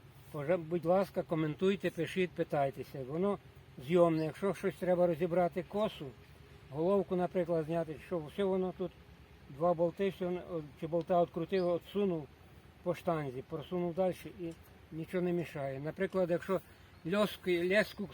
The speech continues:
ставити, косити, воно теж не мішає, наоборот, так само лоби-, робить покоси, як і пилкою. Так що пристрій чудовий. Я вже бачу, навіть зараз в інтернеті появляються індуси, чи китайці прис-, щось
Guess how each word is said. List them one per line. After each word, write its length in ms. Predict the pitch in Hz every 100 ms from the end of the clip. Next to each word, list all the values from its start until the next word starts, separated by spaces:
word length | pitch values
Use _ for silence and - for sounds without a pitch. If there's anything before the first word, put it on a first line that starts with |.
| -
ставити, 420 | 180 175 165 165
косити, 540 | 175 160 165 147 151 131 - - - - - - - 151
воно 200 | 180 196
теж 260 | 202 151
не 80 | 160
мішає, 480 | 160 131 170 156 151
наоборот, 420 | 165 170 175 170
так 160 | 185 -
само 300 | 196 190 165
лоби-, 340 | 170 160 185
робить 280 | 180 165 170
покоси, 460 | 165 - 185 180
як 220 | 165 170 170
і 140 | 165 - - - - -
пилкою. 540 | 165 156 135 - 139 127
Так 180 | 170 165
що 160 | 170 139 - - - - - - - - -
пристрій 400 | 190 - 185 -
чудовий. 460 | 156 139 143 135 - - -
Я 120 | 170
вже 160 | 185 175
бачу, 340 | 165 190 -
навіть 340 | 185 185 190 151
зараз 300 | 175 180 165 -
в 20 |
інтернеті 560 | 190 175 185 190 175 165
появляються 720 | 175 175 180 185 180 - 175 - - - - 185
індуси, 600 | 175 156 202 180 180 151 - - - - - - - -
чи 60 |
китайці 520 | - 156 196 196 -
прис-, 460 | 165 170 - - -
щось 160 | 190